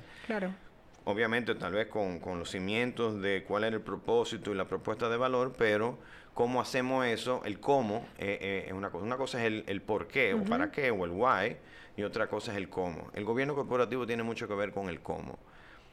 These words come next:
Speaker 2: Y
Speaker 1: Y,
Speaker 2: para
Speaker 1: y
Speaker 2: el
Speaker 1: cre-,
Speaker 2: inversionista
Speaker 1: no, y creo que es lo que le da el, el sentido de empresa realmente, o sea, que pasa de ser una empresa familiar a ser, o sea, una empresa.
Speaker 2: Claro.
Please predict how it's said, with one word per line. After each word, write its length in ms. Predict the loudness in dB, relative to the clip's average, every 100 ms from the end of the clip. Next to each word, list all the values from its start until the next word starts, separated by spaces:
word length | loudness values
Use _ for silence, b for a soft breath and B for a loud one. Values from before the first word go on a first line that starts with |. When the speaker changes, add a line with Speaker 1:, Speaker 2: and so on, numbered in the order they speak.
| B B
Speaker 2:
Y 80 | 4
Speaker 1:
Y, 40 |
Speaker 2:
para 180 | 8 8
Speaker 1:
y 40 | 10
Speaker 2:
el 60 |
Speaker 1:
cre-, 20 |
Speaker 2:
inversionista 680 | 10 8 6 2 2 0 0
Speaker 1:
no, 80 | 4 6
y 140 | 6
creo 320 | 6 6 6
que 200 | 6 6
es 60 | 6
lo 140 | 4
que 100 | 4
le 140 | 4 6
da 360 | 8 8 6 4
el, 380 | 0 0 -2 -2
el 220 | -4 -4
sentido 420 | -4 -4 0 2
de 60 | 2
empresa 560 | 0 2 2 2 2 2
realmente, 720 | 4 4 2 0 0 -2 -2
o 40 |
sea, 300 | -2 -2 -2
que 120 | -2
pasa 260 | -2 0 2
de 100 | 2
ser 140 | 2
una 100 | 2 2
empresa 320 | 2 0 0
familiar 520 | 0 2 2 2 0 -4
a 80 |
ser, 280 | -4 -4 -4
o 40 | -4
sea, 280 | -4 -4 -4
una 160 | -6
empresa. 580 | -6 -6 -4 -4 -4 -8 -8
Speaker 2:
Claro. 520 | -4 -2 -2 -2 -4